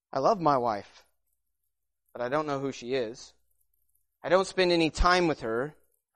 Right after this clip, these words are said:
I don't do anything for her. I only know a few superficial things about her, but I love her.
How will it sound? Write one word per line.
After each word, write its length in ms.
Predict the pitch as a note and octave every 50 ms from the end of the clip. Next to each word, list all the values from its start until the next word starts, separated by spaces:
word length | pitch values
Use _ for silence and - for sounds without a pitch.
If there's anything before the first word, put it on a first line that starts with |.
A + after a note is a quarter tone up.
| _ -
I 60 | F3
don't 300 | F#3 A3+ A3+ A3 E3 D3+
do 180 | G3+ A#3 B3+
anything 460 | B3+ A#3 G#3+ F#3+ - - E3 D#3 D3+ -
for 180 | - D3+ C#3+
her. 340 | C#3 C#3+ C#3+ D3+ E3 E3+ - - _ _ _ _ _ _ _ _ _ _ _ _ _
I 100 | - F#3+
only 180 | A3 B3 B3+ B3
know 200 | A#3+ B3 A#3+ A#3
a 60 | A3
few 220 | - - A#3 B3 A#3
superficial 1040 | - - C4 A3+ - A#3 G3+ - - G#3+ G3+ - _ _ - G#3+ A3 - - G#3
things 360 | - - A#3 A#3 B3+ B3+ A3+ G3
about 320 | F#3+ E3+ D3+ C#3+ C#3+ C#3
her, 300 | D3+ D3+ D3+ D#3+ D#3+ - - _ _ _ _ _ _ _ _ _ _ _ _ _
but 80 | A#2+ A#2
I 60 | A#2
love 220 | B2 C#3 D3 C3
her. 220 | A#2 A#2 A#2 A#2